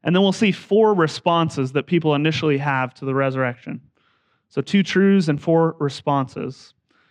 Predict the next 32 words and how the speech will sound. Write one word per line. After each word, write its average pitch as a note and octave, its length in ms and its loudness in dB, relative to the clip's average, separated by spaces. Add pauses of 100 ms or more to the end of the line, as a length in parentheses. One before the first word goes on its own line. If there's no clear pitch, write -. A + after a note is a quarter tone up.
(360)
But F3+ 80 2
let's A3+ 180 2
look A#3 180 2
at G#3+ 100 2
this F#3+ 200 0
first G3+ 380 0
section D#3 420 -2
where E3 100 4
we D#3+ 120 4
see G3 160 2
that E3+ 160 0
Jesus F3+ 400 2
is D#3+ 100 -2
actually D#3 420 0
buried. C3+ 640 -2 (680)
He, C#3+ 280 0
he D#3 120 0
dies D3+ 680 0
and D3 140 -2
is C3+ 240 -4
buried. B2+ 540 -2 (840)
And D3 140 -4
that's D3 340 -4 (100)
in C3+ 320 0 (200)
verses D3 460 -4
fifty D#3+ 440 -2
through C#3 220 -6
fifty-six. - 1000 -8 (800)
Let D#3+ 80 0
me C#3+ 100 2
read C3 260 0
them. B2 760 -4